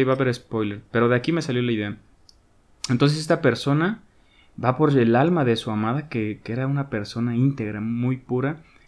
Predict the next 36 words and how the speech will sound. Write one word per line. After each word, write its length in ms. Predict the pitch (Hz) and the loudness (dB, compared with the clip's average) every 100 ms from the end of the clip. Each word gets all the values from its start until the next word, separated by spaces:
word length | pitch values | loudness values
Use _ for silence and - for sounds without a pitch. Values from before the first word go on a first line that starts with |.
| _ - - | _ -18 -6
y, 680 | 104 113 110 85 80 65 - | -2 0 -2 -4 -6 -10 -12
y 220 | - 120 | 0 4
entra 240 | 123 196 202 | 4 2 2
al 80 | 165 | 0
infierno 480 | 143 131 135 135 | 2 0 0 0
a 140 | 123 123 | -2 -4
por 160 | 107 | -6
su 180 | - 107 | -6 -6
alma, 300 | 110 113 107 | -2 -4 -4
porque 260 | 104 104 110 | -8 -10 -8
ella 160 | 113 | -6
merece 300 | 110 107 107 | -4 -6 -8
estar 140 | 110 110 | -6 -6
en 100 | 107 | -4
el 160 | 101 | -8
cielo, 320 | 104 120 117 113 | -6 -2 -2 -2
no 140 | 113 | -4
sabe 360 | - 113 110 - _ _ _ _ _ | -6 -6 -6 -10 _ _ _ _ _
por 240 | - 107 - | -4 -4 -2
qué 460 | 110 110 110 107 - _ - | 0 0 0 -2 -10 _ -4
pasó 280 | 110 - | -2 0
esto. 320 | 113 - 185 196 _ _ _ _ _ _ _ _ _ _ _ _ - - | -4 -2 -6 -6 _ _ _ _ _ _ _ _ _ _ _ _ -14 -10
Y 160 | 127 131 | 4 6
entra 480 | 202 226 247 247 - _ _ | 6 6 4 4 -2 _ _
y 140 | - 113 | -4 -2
se 140 | 120 | 0
va 100 | 131 | 2
dando 320 | 165 170 165 | 4 2 0
cuenta 260 | 156 156 151 | -2 -2 -2
cómo 180 | 135 131 | -4 -6
es 100 | 123 | -4
el 80 | |
infierno, 640 | 110 104 104 101 104 120 139 | -6 -6 -6 -6 -6 -6 -6
todas 200 | 135 127 | -4 -2
las 160 | 123 120 | -2 -4
adversidades 800 | 104 107 - 110 113 113 117 - | -6 -6 -4 -4 -4 -6 -10 -14